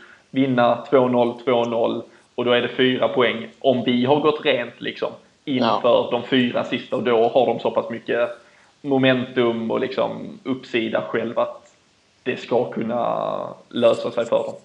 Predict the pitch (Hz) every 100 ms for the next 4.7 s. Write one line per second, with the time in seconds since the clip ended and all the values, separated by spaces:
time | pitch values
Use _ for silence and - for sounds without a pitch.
0 | _ - 113 - 127 - - - - 117
1 | 113 120 117 113 - - - - - -
2 | - - - 160 156 151 143 139 143 143
3 | 139 135 131 123 123 127 120 120 123 123
4 | - 123 120 - 117 - 117